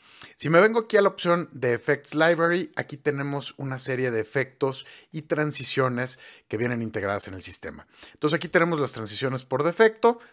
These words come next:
un crossfade de más tres decibeles, menos tres decibeles y cero decibeles. Y tenemos aquí una sección que se llama Audio Effects. Y aquí tenemos dos bloques. El primero se llama Fairlight Effects,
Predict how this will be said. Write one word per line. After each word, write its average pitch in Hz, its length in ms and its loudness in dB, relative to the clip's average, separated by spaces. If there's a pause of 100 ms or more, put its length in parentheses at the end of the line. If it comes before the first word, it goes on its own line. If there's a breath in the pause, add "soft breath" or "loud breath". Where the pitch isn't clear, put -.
(120 loud breath)
un 127 160 -6
crossfade 123 440 0
de 117 120 -2
más 101 200 -6
tres 107 200 -4
decibeles, 147 500 0
menos 104 240 -6
tres 104 180 -6
decibeles 101 480 -6
y 92 40 -10
cero 98 260 -8
decibeles. 156 580 0 (380 loud breath)
Y 214 100 -6
tenemos 226 360 4
aquí - 160 -10
una 196 100 0
sección 175 320 -4
que 160 80 -8
se 143 100 -4
llama 143 220 0
Audio 127 340 2
Effects. - 500 -6 (280 loud breath)
Y 147 80 4
aquí 151 140 -6
tenemos 180 440 -2
dos 143 240 6
bloques. 117 380 -2
El 113 80 -6
primero 180 340 -2
se 160 120 -8
llama 165 200 -2
Fairlight 139 460 0
Effects, - 640 -2